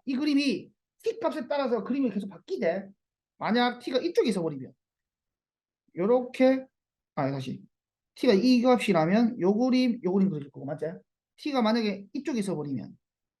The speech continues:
이 그림 그려지고, 이 그림 그려지고. 이 그림이 계속 바뀔 거야, 맞지? 어. 자, T 값에 따라서 그림이 바뀌는데, 그때 뭐?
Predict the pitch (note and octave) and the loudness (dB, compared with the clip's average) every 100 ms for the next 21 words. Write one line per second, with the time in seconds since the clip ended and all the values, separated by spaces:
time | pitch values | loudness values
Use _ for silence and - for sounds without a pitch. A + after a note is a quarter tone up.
0 | _ _ _ _ _ _ _ _ _ _ | _ _ _ _ _ _ _ _ _ _
1 | _ _ _ _ _ _ _ _ - A3+ | _ _ _ _ _ _ _ _ -4 0
2 | B3+ B3+ A3 G#3+ F3+ F#3+ B3 D4+ D4 _ | 4 6 6 6 4 4 2 2 -4 _
3 | _ G#3 G3+ G3+ F#3 C#3 C3 - _ - | _ -2 2 2 2 -2 -10 -18 _ -10
4 | G3 B3+ B3 G3 G3 - D4 A#3+ D3+ D3 | -2 0 0 -2 -6 -10 -8 -6 -6 -8
5 | C3+ - - _ _ - G3 _ _ _ | -14 -16 -20 _ _ -20 -20 _ _ _
6 | _ _ - F3+ - F4 C4+ A3+ A#3 G#3+ | _ _ 2 2 4 4 4 4 6 6
7 | G3+ B3+ A3 F3 C4+ A3 A#3 A#3+ A#3+ D4 | 8 8 8 6 6 8 10 8 4 2
8 | - G3 F#3 C4+ C4+ | 4 6 8 6 4